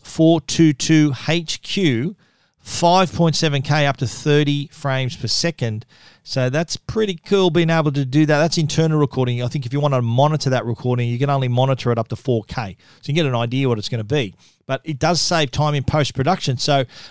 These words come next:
what would happen is that transcoding media to ProRes, uh, would often have to be what you need to do if you're shooting with a mirrorless camera. The G H six also, uh, delivers the higher frame rates with four K,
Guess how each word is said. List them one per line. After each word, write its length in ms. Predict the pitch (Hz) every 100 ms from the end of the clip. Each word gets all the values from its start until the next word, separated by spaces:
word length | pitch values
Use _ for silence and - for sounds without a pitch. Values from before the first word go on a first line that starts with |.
| -
what 260 | 143 165
would 120 | 156 123
happen 440 | 160 170 151 135
is 300 | 139 139 123
that 180 | 131 131 - - -
transcoding 880 | - 170 160 - - 156 160 151 143
media 340 | 143 147 139
to 80 | 127
ProRes, 920 | - - 160 139 147 156 127 120 - - - -
uh, 320 | 127 123 120 -
would 240 | 131 135
often 280 | 151 - 131
have 200 | 123 -
to 80 | 120
be 160 | 135
what 120 | 127
you 100 | 135
need 180 | 131 127
to 80 | 120
do 160 | 131 127
if 120 | -
you're 60 |
shooting 280 | 117 147 123
with 120 | 117
a 40 | 113
mirrorless 440 | 120 131 120 113
camera. 320 | - 160 90 - _ - - -
The 120 | -
G 260 | 127 147 160
H 180 | 135 151
six 260 | - 147 -
also, 640 | - 156 139 151 143 135
uh, 320 | 135 135 127
delivers 420 | 123 143 147 135
the 100 | 117
higher 320 | 113 135 151 135
frame 340 | - 143 147
rates 300 | 156 190 -
with 140 | 131
four 320 | - - 160 165
K, 480 | - 151 156 175